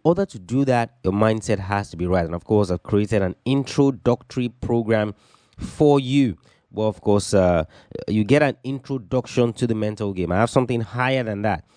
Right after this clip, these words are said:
but this is just a start. Free email course, how to build your mental toughness as an athlete. Head over to athlete maestro dot com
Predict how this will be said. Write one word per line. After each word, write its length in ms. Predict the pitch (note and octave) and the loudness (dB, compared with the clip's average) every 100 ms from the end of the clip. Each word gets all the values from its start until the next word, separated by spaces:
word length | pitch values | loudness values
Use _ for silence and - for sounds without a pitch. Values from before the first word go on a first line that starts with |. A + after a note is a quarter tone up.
| _ - - | _ -20 -10
but 140 | E2 | -4
this 180 | F2 - | -4 -2
is 80 | G2+ | -4
just 220 | A2+ - | -4 -4
a 60 | |
start. 340 | F2+ - G2 D#2 | -6 0 0 -2
Free 340 | - - C#3 - | -8 -2 0 0
email 240 | C3 B2 | 2 2
course, 380 | A#2+ B2 F#2 - _ _ _ _ - | 2 0 0 -6 _ _ _ _ -2
how 120 | A2+ | -2
to 100 | G#2 | 0
build 320 | E2+ B2 C3+ | 0 2 2
your 140 | B2 | 2
mental 300 | A#2+ A#2 A#2+ | 0 -2 -2
toughness 480 | A2+ A2 G#2+ F#2+ - - - - - | -2 -2 -2 -6 -8 -20 -20 -20 -2
as 360 | G#2+ A2 D3+ F#2 - | 2 2 0 -4 -10
an 420 | G#2 G2 G2+ G2+ _ - | -6 -6 -6 -10 _ -4
athlete. 460 | F#2+ F#2 F2 D2+ | -2 -2 -10 -12
Head 200 | F#2+ B2 | -2 0
over 140 | C3+ C3+ | 2 0
to 120 | - - | -2 -4
athlete 360 | C3+ C#3 C#3 B2 | -4 -2 -6 -4
maestro 380 | B2 A#2+ B2 | -4 -4 -2
dot 200 | A2+ A2+ | 0 -2
com 280 | - A2 G#2 | 2 0 0